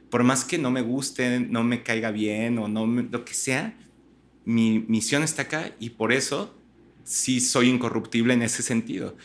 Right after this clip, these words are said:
Y creo que sí es importante que haya más personas incorruptibles o que estén en la, en, en, en contra de la corrupción como forma de entender la política, porque creo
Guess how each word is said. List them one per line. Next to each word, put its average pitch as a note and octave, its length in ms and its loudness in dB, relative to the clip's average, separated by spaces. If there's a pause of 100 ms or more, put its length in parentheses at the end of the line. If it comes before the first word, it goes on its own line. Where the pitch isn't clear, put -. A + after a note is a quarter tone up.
(460)
Y B2+ 220 0
creo C3+ 260 4
que D3+ 140 0
sí C#3 260 2
es - 400 -2 (140)
importante C3 920 0 (800)
que A2+ 80 -6
haya D#3 220 2
más C#3 180 2
personas B2 400 0
incorruptibles A2+ 800 -2
o G#2+ 80 -12
que G#2+ 80 -4
estén D#3 320 0
en D3+ 80 0
la, B2 260 0
en, A2 480 -6
en, A2 380 0
en G#2+ 140 -4
contra C#3+ 340 2
de B2 40 4
la A2+ 120 2
corrupción A2 420 -2
como A2+ 240 0
forma C#3 320 2
de B2+ 60 2
entender A2+ 420 -2
la A#2 160 -2
política, A#2+ 460 -4 (920)
porque A#2 1000 -4 (760)
creo D3+ 600 2